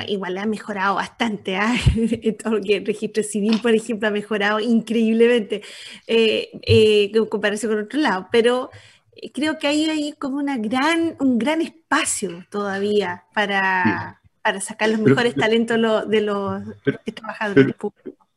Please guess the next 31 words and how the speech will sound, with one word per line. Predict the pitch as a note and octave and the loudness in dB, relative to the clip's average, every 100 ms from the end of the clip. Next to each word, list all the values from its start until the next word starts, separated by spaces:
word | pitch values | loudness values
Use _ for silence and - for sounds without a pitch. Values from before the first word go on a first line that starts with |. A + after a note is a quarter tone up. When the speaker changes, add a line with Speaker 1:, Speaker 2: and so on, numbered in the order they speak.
| _ - | _ 4
Speaker 2:
pero | B2+ | 4
suena, | C3 F3+ G3+ A#3 | 6 4 4 -2
suena | - D#3+ F3 E3+ | -2 2 2 4
paradójico | D#3 C#3+ D3 G#3 G3 | 4 4 4 2 2
lo | F#3+ F3+ | 4 4
que | |
te | F3+ | 4
voy | F3 E3+ | 4 2
a | D3 | 0
decir. | C3 - C3 - - - _ _ - - - _ - - - _ - | -6 -4 -4 -8 -20 -20 _ _ -20 -20 -20 _ -18 -18 -20 _ -8
Los | C#3 | 0
servidores | E3 C3+ D#3 F#3 G3 - | 0 4 4 6 6 6
públicos | F#3+ F#3+ G3 G#3 B3+ - - _ | 4 4 0 0 0 -2 -12 _
también | - D#3 C3+ E3 E3+ | 0 2 2 4 2
creen | E3+ F3 F#3 F#3 | 4 6 6 4
que | F#3 | 2
hay | F#3 | 2
un | F3 | 2
gran | F3 | 0
espacio. | F3+ - F3+ - A2+ _ _ _ _ _ _ _ _ _ _ _ _ _ _ _ _ _ _ | -2 -6 -8 -6 -8 _ _ _ _ _ _ _ _ _ _ _ _ _ _ _ _ _ _
Y, | - B2 | -2 2
son, | D#3+ E3+ | 2 2
y, | - - | 0 0
y, | E3+ - D3 - | 0 4 4 6
y | |
ellos | F3 F#3 F3+ | 8 8 6
también | E3 C#3 D#3 E3+ E3+ | 2 6 6 6 6
quieren | G3 F3 F3 | 6 6 4
mejorar | F3+ - E3+ | 0 2 2
sus | F3 - | 2 -2
procesos. | - D#3+ - C3+ - | -6 -4 -4 -4 -8